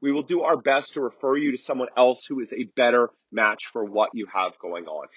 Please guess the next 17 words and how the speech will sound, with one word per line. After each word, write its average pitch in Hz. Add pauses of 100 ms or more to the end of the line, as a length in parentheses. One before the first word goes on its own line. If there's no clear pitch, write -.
(160)
You 147
have 131
absolutely 170
nothing 139 (260)
to 139
lose 147
except - (320)
fear, 143
doubt, 123 (180)
uncertainty 117 (160)
about 110
what 110
your 113
next 104
step 92 (280)
should 98
be. 82